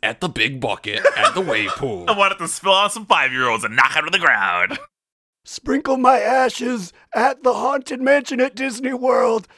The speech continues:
Speaker 3: so that my arcane being can be <laughs> dust vac at the end of the night."
Speaker 2: My simulacrum can ride the ride for eternity.
Speaker 3: But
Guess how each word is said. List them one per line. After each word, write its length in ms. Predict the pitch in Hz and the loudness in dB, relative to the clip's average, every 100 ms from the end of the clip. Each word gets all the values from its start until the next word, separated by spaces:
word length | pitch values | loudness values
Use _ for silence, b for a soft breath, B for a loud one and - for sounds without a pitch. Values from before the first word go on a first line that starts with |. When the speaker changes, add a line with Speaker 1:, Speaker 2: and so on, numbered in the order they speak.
| b b | b b
Speaker 3:
so 180 | - 220 | -4 -2
that 160 | 226 220 | 0 4
my 200 | 226 233 | 6 6
arcane 500 | 247 - 233 254 220 | 2 0 -2 -2 -2
being 380 | 240 240 226 | -2 0 -2
can 200 | 202 220 | -4 -4
be 200 | 208 208 190 | -2 -4 -6
<laughs> 340 | - 185 127 | -4 -4 2
dust 300 | 196 214 - | 4 2 0
vac 440 | 170 190 185 - | -2 0 0 -2
at 100 | 190 | -4
the 140 | 196 190 | -2 0
end 200 | 214 214 | 2 2
of 100 | 208 | 0
the 100 | 208 | 2
night." 460 | 208 202 180 - - 127 | 4 4 4 -2 -6 0
Speaker 2:
My 160 | 123 | 0
simulacrum 720 | 120 165 160 147 - 123 104 101 | 0 -2 0 0 0 -2 -2 -4
can 220 | 113 117 | -6 2
ride 340 | 127 127 110 | 2 2 0
the 80 | 156 | -4
ride 500 | 151 110 90 82 82 | 0 2 2 -2 -6
for 200 | 113 113 | -6 -4
eternity. 1000 | 143 120 90 80 80 78 76 76 73 76 _ _ _ _ _ _ _ | -2 0 2 0 -4 -6 -6 -6 -8 -12 _ _ _ _ _ _ _
Speaker 3:
But 300 | 165 175 165 | 0 0 0